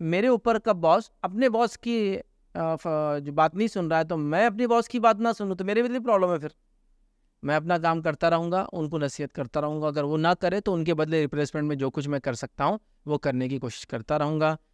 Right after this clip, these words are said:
नबी अकरम सल्लल्लाहु अलैहि वसल्लम को बताया गया कि आपके चचा अब्बास है, वो ज़कात नहीं दे रहे हैं, तो नबी अकरम सल्लल्लाहु अलैहि वसल्लम ने फरमाया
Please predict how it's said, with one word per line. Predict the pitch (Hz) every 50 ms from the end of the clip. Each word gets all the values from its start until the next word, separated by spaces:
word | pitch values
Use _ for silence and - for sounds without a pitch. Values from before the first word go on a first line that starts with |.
| _ -
नबी | 170 170 175
अकरम | 170 160 165 165
सल्लल्लाहु | 156 - 160 151 147 147 147
अलैहि | 147 143
वसल्लम | 131 - 147 147 143
को | 143 147
बताया | 135 131 120 123 123 127 135
गया | 139 139 147 151 -
कि | - -
आपके | 143 123 117 - - 143 131 127
चचा | 117 - - - - 139
अब्बास | - 123 120 107 127 127 139 147 139 -
है, | 156 156 160 165 _ _ _ -
वो | 156 139
ज़कात | 139 131 - 160 165 170 -
नहीं | 190 180 170
दे | 156 151
रहे | 143 143
हैं, | 143 135
तो | - 165
नबी | 180 185 185 170
अकरम | 151 156 156 143
सल्लल्लाहु | 131 - 143 139 135 131
अलैहि | 131 127
वसल्लम | 123 113 127 123
ने | 120
फरमाया | 123 123 127 123 123 123